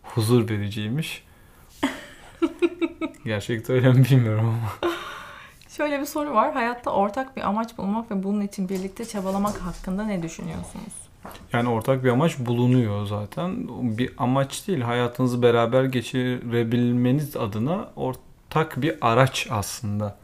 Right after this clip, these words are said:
Speaker 2: Evet, sence ortak bir amacımız var mı şu
Speaker 1: Yok,
Speaker 2: an?
Speaker 1: sadece ortak, e, hayatımıza yön, yani yön vermemiz falan, ortak zevklerimiz oluştu.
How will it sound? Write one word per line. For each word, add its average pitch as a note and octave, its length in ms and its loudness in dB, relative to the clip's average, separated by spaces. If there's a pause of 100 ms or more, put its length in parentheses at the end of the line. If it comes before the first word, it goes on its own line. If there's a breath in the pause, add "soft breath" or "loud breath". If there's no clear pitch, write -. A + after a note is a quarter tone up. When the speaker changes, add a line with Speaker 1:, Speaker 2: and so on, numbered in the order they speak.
(140)
Speaker 2:
Evet, D#4 140 -6
sence B3 320 -6
ortak G#3+ 400 -6
bir A3+ 60 -2
amacımız A3+ 440 -4
var - 80 -6
mı B2+ 160 -2
şu A2+ 100 0
Speaker 1:
Yok, G#2 140 2 (160)
Speaker 2:
an? E3+ 60 -8
Speaker 1:
sadece B2+ 640 6
ortak, C3+ 600 2
e, G#2+ 680 -2 (380)
hayatımıza A#2+ 500 2
yön, B2 180 4
yani G#2+ 240 0
yön B2+ 180 6
vermemiz G#2 440 2
falan, D#3+ 240 0
ortak D3 440 0
zevklerimiz B2+ 640 4
oluştu. G#2+ 460 -4